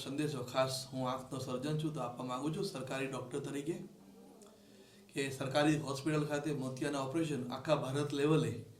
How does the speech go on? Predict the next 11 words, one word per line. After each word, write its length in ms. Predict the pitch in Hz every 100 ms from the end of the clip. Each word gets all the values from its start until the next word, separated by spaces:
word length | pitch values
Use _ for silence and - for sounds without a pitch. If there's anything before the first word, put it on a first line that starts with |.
| - - - - - -
નેત્રમણી 520 | 131 135 151 143 143
સાથે 200 | 139 151 135
મફત 360 | 123 123 156 156
થાય 180 | 160 151
છે, 120 | 160 160 - - - - -
એના 240 | 131 131
ચશ્મા 400 | 127 120 - 147
પણ 180 | 156 151
મફત 240 | 147 - 151
મળે 240 | 147 147 147
છે 160 | 156